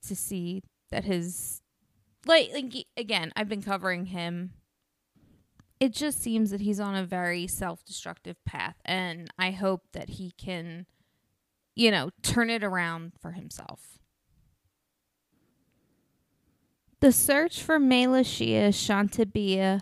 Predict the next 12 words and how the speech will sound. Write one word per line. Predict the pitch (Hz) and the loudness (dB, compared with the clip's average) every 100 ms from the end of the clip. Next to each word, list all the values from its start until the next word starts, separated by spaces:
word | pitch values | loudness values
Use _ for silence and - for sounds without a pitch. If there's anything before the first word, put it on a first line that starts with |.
| - | 0
Hogue, | 220 196 160 165 - - _ _ _ _ | 6 8 8 6 2 -18 _ _ _ _
seventeen-year-old | - - 254 269 254 247 240 233 233 220 190 190 190 | -4 4 6 6 4 4 6 6 6 6 6 4 2
South | - 214 208 - | 4 6 6 4
Carolina | - 214 208 202 190 180 | 2 6 6 4 2 0
girl | 175 185 170 160 175 - _ _ _ _ _ | 0 2 4 4 0 -6 _ _ _ _ _
who | - 262 | 4 6
was | 247 240 | 6 4
reported | 254 240 - 277 330 | -2 0 6 8 6
missing | 285 214 214 233 226 | 4 2 4 2 2
on | 233 214 | 4 4
Valentine's | 196 180 180 180 180 175 175 - | 4 2 2 0 0 0 -2 -2
Day, | 175 156 156 | 0 0 0